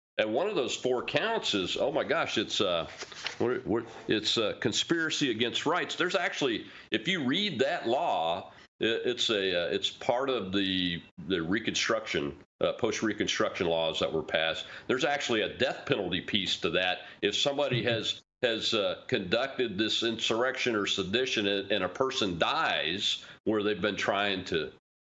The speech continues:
Speaker 1: uh, deprive somebody of their right, their civil rights, their right to vote, et cetera,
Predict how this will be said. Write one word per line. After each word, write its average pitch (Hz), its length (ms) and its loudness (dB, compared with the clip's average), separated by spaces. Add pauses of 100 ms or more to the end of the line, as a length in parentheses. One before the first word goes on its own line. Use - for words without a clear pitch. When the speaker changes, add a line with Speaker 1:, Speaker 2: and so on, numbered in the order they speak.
(280)
Speaker 1:
uh, 82 400 2
deprive 90 440 0
somebody 87 380 0
of 80 100 0
their 80 100 2
right, 76 400 0
their 82 120 -2
civil 82 320 0
rights, 82 340 0
their 71 80 0
right 73 220 0
to - 60 -8
vote, 90 480 -2
et 73 140 -4
cetera, 65 300 -2